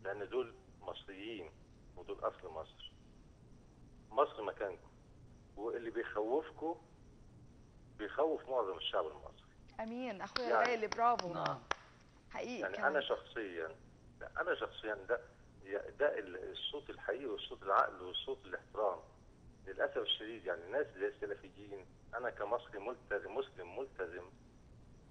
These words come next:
Speaker 1: بيخوفوني، بيقلقوني، بيقلقوني على مصر.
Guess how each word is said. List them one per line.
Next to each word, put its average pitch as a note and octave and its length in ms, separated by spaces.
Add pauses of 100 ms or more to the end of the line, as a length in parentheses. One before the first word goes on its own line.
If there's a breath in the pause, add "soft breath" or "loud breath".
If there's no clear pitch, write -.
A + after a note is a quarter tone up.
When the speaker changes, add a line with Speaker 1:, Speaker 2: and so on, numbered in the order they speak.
(1400)
Speaker 1:
بيخوفوني، C#3+ 680 (560)
بيقلقوني، B2 640 (680)
بيقلقوني A#2+ 340
على G#2+ 200
مصر. A#2 280